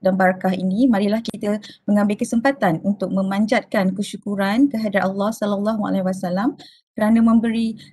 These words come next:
kesempatan kepada kita untuk mengadakan Psychology School Attack pada hari ini. Di kesempatan ini, saya ingin mengucapkan terima kasih atas jemputan bagi merasmikan program Psychology School Attack pada hari ini. Sekalung tahniah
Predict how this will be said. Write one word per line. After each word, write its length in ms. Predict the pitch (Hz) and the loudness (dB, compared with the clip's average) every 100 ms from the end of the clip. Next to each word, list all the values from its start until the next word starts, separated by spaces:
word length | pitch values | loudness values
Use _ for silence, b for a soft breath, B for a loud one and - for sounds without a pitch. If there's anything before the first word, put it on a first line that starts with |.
| _ | _
kesempatan 580 | 226 226 254 277 226 196 | -2 0 0 2 2 2
kepada 300 | - 190 202 | 0 -2 -2
kita 340 | 196 208 226 | -6 -6 -4
untuk 300 | 202 202 202 | -2 -2 -2
mengadakan 480 | 208 254 277 233 202 | 0 2 0 0 0
Psychology 480 | 196 190 190 190 196 | 0 2 2 2 -4
School 240 | - 196 | -2 -2
Attack 240 | - 202 - | 0 -2 0
pada 220 | 165 180 | 0 0
hari 240 | 180 165 | 0 -2
ini. 320 | 165 165 160 156 B B _ | -4 -4 -6 -10 B B _
Di 160 | - | -10
kesempatan 480 | 202 202 196 190 185 | -6 -4 -2 0 0
ini, 400 | 196 196 214 226 254 | 0 0 0 2 0
saya 160 | 190 180 | 2 2
ingin 240 | 185 190 | 2 2
mengucapkan 560 | 185 196 190 185 190 196 | 0 0 -2 -2 -2 -2
terima 240 | 190 190 | -2 -2
kasih 400 | 190 196 208 202 | -4 -4 -4 -2
atas 320 | 185 190 196 | -2 -2 -4
jemputan 560 | 196 214 269 - 160 165 B B - | -2 -4 -2 -2 -2 -4 B B 0
bagi 240 | 185 214 | 2 4
merasmikan 560 | 208 214 - 269 247 190 | 4 2 2 2 2 2
program 240 | 190 185 190 | 2 2 0
Psychology 480 | 196 196 190 185 196 | 0 2 2 2 -2
School 240 | - 196 | -4 -4
Attack 320 | 185 185 208 - | -2 -2 -4 -2
pada 160 | 190 196 | -2 0
hari 240 | 180 175 | 0 -2
ini. 320 | 180 185 226 - b b _ | -2 0 -2 -4 b b _
Sekalung 480 | - - 202 208 214 | -16 2 4 4 2
tahniah 480 | 196 208 202 226 | 2 2 2 2